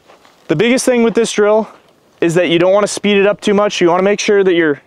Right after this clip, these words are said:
taking your time at the beginning and getting 'em all on target, and as you get better, you can go faster and faster. Um, we're about at six yards right now. I think that's a good place to start, uh, just 'cause you wanna focus on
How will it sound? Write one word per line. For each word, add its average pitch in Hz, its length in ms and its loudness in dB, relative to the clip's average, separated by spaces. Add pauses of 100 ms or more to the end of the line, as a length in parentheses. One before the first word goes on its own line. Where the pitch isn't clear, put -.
taking 175 320 -2
your 233 100 0
time 202 400 -2
at 185 100 -4
the 214 60 -2
beginning 165 380 0
and 151 120 -4
getting 151 240 0
'em 180 100 0
all 185 120 2
on 190 100 0
target, 170 360 0
and 151 100 -2
as 147 160 -2
you 156 60 0
get 165 160 -2
better, 156 320 0
you 143 200 -8
can 143 80 -2
go 147 140 0
faster 147 440 -4
and 165 100 -6
faster. 139 500 -4 (480)
Um, 143 300 0
we're 175 160 0
about 190 320 0
at 160 180 -4
six - 840 -6
yards 165 380 0
right 175 180 0
now. 170 280 -2 (240)
I 156 80 -2
think 180 180 -4
that's 185 160 -2
a 180 40 0
good 165 180 -2
place 180 260 -2
to 160 100 -4
start, 170 480 -2 (560)
uh, 143 220 0
just 165 220 -4
'cause 165 160 -2
you 165 80 2
wanna 165 160 0
focus 175 480 -4
on 151 380 -2